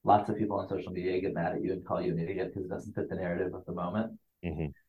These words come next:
Speaker 1: And he's been very resistant to that. I think he's been willing to do that. And then, I mean, I do think we're trying to be really transparent in our writing, which I do think matters, and say, you know, "Here are some facts I found.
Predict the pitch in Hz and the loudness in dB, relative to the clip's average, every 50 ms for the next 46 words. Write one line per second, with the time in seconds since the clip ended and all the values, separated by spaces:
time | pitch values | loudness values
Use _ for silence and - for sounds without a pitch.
0 | _ _ _ 98 101 95 101 98 92 87 90 90 - - 95 90 87 85 85 85 | _ _ _ -2 -2 0 2 2 0 0 -2 -6 -4 -2 -2 0 2 2 0 0
1 | - - - - 87 - - - - - - - - - - - 101 104 110 113 | -2 -4 -4 -4 -6 -6 -4 -4 -6 -6 -4 -4 -2 0 0 2 4 4 4 4
2 | 110 110 107 104 101 98 98 95 90 90 90 - - 85 92 92 98 98 101 113 | 4 2 2 2 4 4 4 4 4 2 -2 -6 -6 -2 0 4 6 6 6 4
3 | 113 113 131 143 143 143 139 - - _ _ _ _ - - 123 135 139 139 131 | 4 4 4 4 4 2 -2 -6 -12 _ _ _ _ 2 4 8 10 10 10 10
4 | 135 143 143 147 165 - - 139 139 - - 110 110 113 113 110 113 107 101 101 | 10 8 8 8 6 6 6 4 4 6 6 8 8 8 8 8 6 6 6 6
5 | 101 101 104 104 104 - 101 98 - - - 98 92 95 95 95 92 92 95 95 | 6 6 4 4 2 2 -2 -2 -4 -4 -2 0 2 2 2 2 2 2 2 2
6 | 90 90 87 80 78 82 82 87 87 87 - - - _ _ _ _ _ _ _ | 2 2 2 0 0 0 -2 -4 -6 -8 -10 -14 -18 _ _ _ _ _ _ _
7 | - - 104 95 - 104 101 - 104 85 85 85 90 92 90 92 90 87 90 90 | -2 2 2 2 4 4 2 2 2 0 0 0 0 0 0 -2 -4 -4 -6 -8
8 | 87 - - 92 90 90 90 90 85 82 85 92 87 82 - 113 107 104 101 98 | -12 -4 -2 0 2 2 2 2 0 0 0 -2 -2 0 4 6 8 8 8 8
9 | - - 98 - - 95 90 92 - - - - 95 - - 95 95 92 92 87 | 4 0 -4 0 2 2 4 4 2 0 -2 -2 -2 0 0 -2 0 0 0 -2
10 | 87 90 - | -4 -4 -8